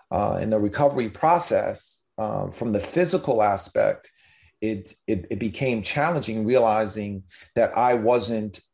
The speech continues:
the person that I used to be, but that person actually died in that tree and was reborn.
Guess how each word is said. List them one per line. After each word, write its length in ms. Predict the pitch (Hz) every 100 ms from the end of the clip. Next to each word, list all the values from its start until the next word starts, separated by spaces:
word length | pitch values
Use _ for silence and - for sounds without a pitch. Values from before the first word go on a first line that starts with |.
| _
the 500 | 107 107 101 98 - -
person 400 | - 139 - 110
that 160 | 110
I 120 | 101 95
used 400 | 92 160 - -
to 60 |
be, 320 | 95 104 - - - -
but 180 | 117 -
that 220 | 139 -
person 680 | - 135 - 117 104 98 101 _ _ _
actually 540 | - 135 - 123 113 92
died 720 | 85 - 139 123 104 98 78 _ _ _ _ _ _ _ _ -
in 140 | 117
that 180 | 113 101
tree 320 | - 160 135
and 200 | 110 104
was 280 | 98 87 82
reborn. 540 | 101 85 127 107 87